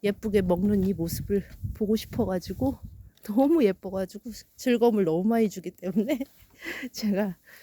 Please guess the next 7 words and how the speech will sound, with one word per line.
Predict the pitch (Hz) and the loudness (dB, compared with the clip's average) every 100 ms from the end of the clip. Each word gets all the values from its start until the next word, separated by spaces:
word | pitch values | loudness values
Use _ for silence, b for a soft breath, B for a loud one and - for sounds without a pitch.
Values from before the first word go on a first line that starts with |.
| b b b b - 196 190 | b b b b -10 -6 2
간식을 | 196 202 - 208 262 233 - | 6 6 4 4 6 4 0
해가지고 | - 277 269 - 208 254 185 - b b b b b b - _ | -6 -2 0 0 0 0 -2 -14 b b b b b b -20 _
친구들에게 | - 240 202 170 170 165 240 - - - - _ B B B B - | -6 -4 -2 -4 -8 -2 -2 -4 -16 -20 -20 _ B B B B -4
주면 | - 294 339 233 | 2 4 4 2
이렇게 | 254 247 226 | 2 2 4
먹는 | 170 185 233 | 4 6 6
모습이 | 226 185 202 208 | 6 4 -2 -2